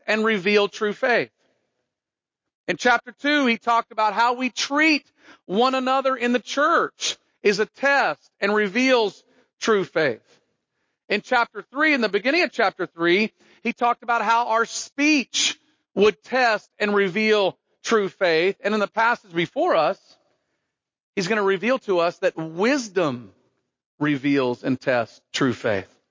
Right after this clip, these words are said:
But James isn't just concerned about dispensing wisdom to us or revealing true faith. James has the church of Christ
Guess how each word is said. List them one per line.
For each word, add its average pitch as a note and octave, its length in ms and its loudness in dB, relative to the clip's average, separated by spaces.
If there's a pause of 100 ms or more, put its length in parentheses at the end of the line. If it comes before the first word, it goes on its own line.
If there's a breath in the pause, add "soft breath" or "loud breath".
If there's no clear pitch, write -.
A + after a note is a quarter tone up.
(960)
But F#3+ 120 -4
James D4 260 0
isn't C#4 240 0
just C4 220 0
concerned C4 500 -2
about G#3+ 240 2 (260)
dispensing A#3 880 -2
wisdom G3+ 380 2
to F#3 180 -2
us D#3+ 360 0
or G#3 140 0
revealing A#3 840 0 (280 soft breath)
true A3 260 0
faith. E3+ 460 0 (300 soft breath)
James A3+ 800 0 (340 soft breath)
has B3 300 0
the A#3+ 120 -8
church C#4 560 -2
of A3 120 -8
Christ A3+ 600 0